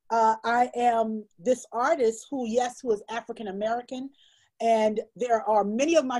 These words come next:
friends who are African American who are writing these fantastic stories, historical stories, very needed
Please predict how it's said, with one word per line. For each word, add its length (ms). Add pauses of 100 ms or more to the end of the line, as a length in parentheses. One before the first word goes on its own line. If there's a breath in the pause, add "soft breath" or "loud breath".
friends 300
who 120
are 120
African 380
American 500
who 320
are 160
writing 320
these 220 (280 soft breath)
fantastic 680
stories, 540
historical 580
stories, 560 (300 soft breath)
very 280
needed 640